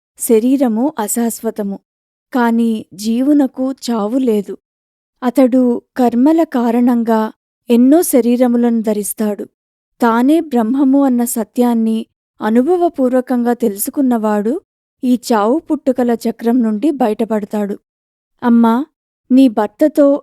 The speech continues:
ఇప్పటి సంబంధం నిజమైనదని నీవంటే, మరి నీ గత జన్మలో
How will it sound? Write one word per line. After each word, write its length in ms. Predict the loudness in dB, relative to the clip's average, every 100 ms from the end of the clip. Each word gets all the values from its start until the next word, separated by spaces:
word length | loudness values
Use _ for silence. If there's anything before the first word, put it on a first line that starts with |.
| -6
ఇప్పటి 380 | -6 0 0 0
సంబంధం 720 | -2 0 2 0 2 0 0 -2
నిజమైనదని 800 | 0 2 4 4 4 2 0 0
నీవంటే, 720 | 0 -2 -4 -4 -4 -4 -4 _ _ _ _
మరి 220 | 0 2 2
నీ 280 | 2 0 0
గత 160 | -2 0
జన్మలో 720 | 2 2 4 4 4 2